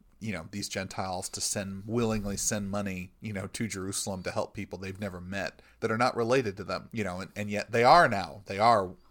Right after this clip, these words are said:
well, they are in Christ, but then they are also striving to become, you know, one big, happy, holy family in Jesus. And so, yeah, I would just say that not to, to skip over those things, that there's,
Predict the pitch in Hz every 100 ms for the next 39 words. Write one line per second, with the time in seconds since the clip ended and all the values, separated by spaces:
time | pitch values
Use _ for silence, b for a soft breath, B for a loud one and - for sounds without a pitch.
0 | _ _ _ _ _ - 113 85 B B
1 | B B - 117 143 131 123 117 - 156
2 | 120 - - 127 127 113 113 107 113 120
3 | 101 - - 151 156 143 135 - 139 120
4 | 117 - 185 131 113 123 117 107 107 113
5 | 101 95 98 - 98 - 95 87 - 101
6 | 92 - 92 85 85 95 78 87 - -
7 | 98 - 92 - B B B B - 87
8 | - 110 98 95 - 104 95 90 - 104
9 | 78 - 80 90 - - 90 80 - -
10 | - 110 95 95 90 - 80 98 95 92
11 | 92 92 -